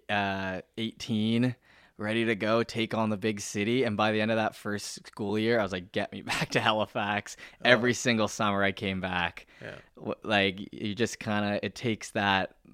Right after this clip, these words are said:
Speaker 1: going away and meeting the others. You know, I, I like some people in Toronto, but, you know, like you said, it's what we're used to. So here we are.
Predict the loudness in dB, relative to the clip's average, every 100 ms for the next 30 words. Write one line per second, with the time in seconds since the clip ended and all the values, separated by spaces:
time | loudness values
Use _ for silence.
0 | -20 -4 0 0 0 -2 -2 -4 -4 -4
1 | -4 -4 -4 -2 -2 0 0 -2 -8 -12
2 | -18 -20 -20 -20 -8 0 4 4 4 0
3 | 0 -2 -2 0 -2 -2 0 0 0 0
4 | 0 2 0 0 -2 -6 -8 -6 -6 -6
5 | -8 -12 -10 -4 -2 -2 -4 -6 -8 -8
6 | -8 -8 -12 -10 -8 -10 -14 _ _ _
7 | _ _ _ _ -20 -14 -10 -6 -6 -8